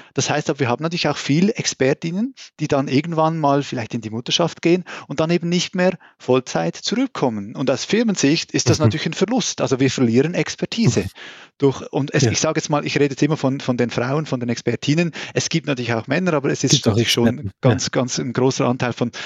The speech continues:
Speaker 1: von Frauen, die eben, die, ähm, normalerweise dann eben in, in Teilzeit zurückkommen. Und dann hat man sich überlegt, „Was können
Speaker 2: Ja.
Speaker 1: wir machen?“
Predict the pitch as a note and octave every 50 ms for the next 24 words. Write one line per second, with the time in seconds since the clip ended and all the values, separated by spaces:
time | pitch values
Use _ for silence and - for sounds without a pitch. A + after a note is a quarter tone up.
0 | - - - - - B2 B2+ B2 - - A#2+ B2 C3+ C3 B2+ B2 C#3 D3 C3+ B2
1 | A#2 B2 A#2+ C3+ D3+ D#3 D3 C3 C#3 C#3+ D3 D3 - - B2 B2 B2 A#2+ A#2 -
2 | - - - - - A#2+ A#2+ A#2+ A#2+ B2 A#2+ A#2+ A#2+ A2 - A#2 A#2 A2+ A#2 A#2+
3 | B2+ A#2 A#2+ B2 B2 G#2 - - - C3+ A2+ A#2+ A#2 - - - A2 G#2+ B2+ -
4 | - C#3+ C#3 - - C#3 C#3+ - - C3 A2 G2+ G2+ A#2 A#2+ A2 C#3 C#3 D3 F3
5 | E3+ E3+ D3+ - C#3 C#3+ C3 A#2 B2+ D3+ E3 - - F3 - - - C3 A#2+ A2
6 | C#3 B2 A2+ A#2 A#2+ A#2+ - - A2+ G2